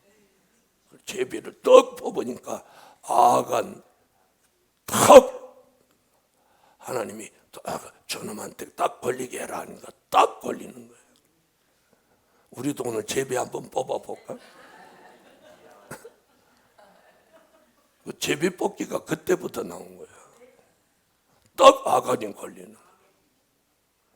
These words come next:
복음 받은 여러분, 하나님이 명령하시면 안 될 수가 없는 거예요. 응? 메인 거 이거 풀어줘요.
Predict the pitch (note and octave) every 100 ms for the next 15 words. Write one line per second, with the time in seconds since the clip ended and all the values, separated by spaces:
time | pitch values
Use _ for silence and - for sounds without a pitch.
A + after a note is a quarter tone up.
0 | _ _ _ _ _ _ _ _ G#2+ G2
1 | G2 - - G2+ - - - G2+ F#2 -
2 | _ - - - - - _ _ F#3 _
3 | _ _ _ _ _ _ _ - - -
4 | - - - - _ - - E3+ C#3+ D3
5 | G#2+ A2 C#3+ E3+ F3+ D3 - - - -
6 | - B2 - - - - - - - -
7 | - - _ - C#3+ D3 F#3 F#3 - A#3
8 | - F#3 G#3+ D3+ D3 B2+ B2 B2 - -
9 | - - - - - - _ - - C4+
10 | - _ _ - C3 F3 G3+ G3 E3+ -
11 | - - _ _ _ - - - - E3+
12 | F#3 - - - A3 A#3+ E4+ B3+ C3+